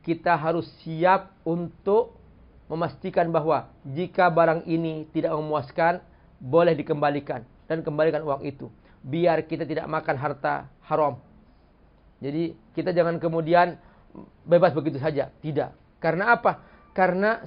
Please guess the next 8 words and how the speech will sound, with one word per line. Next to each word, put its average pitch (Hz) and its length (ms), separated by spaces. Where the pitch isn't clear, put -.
seharusnya 190 760
jual 180 200
beli 190 280
itu 175 120
kan 254 240
ada 180 200
ijab 208 280
kabulnya. 202 720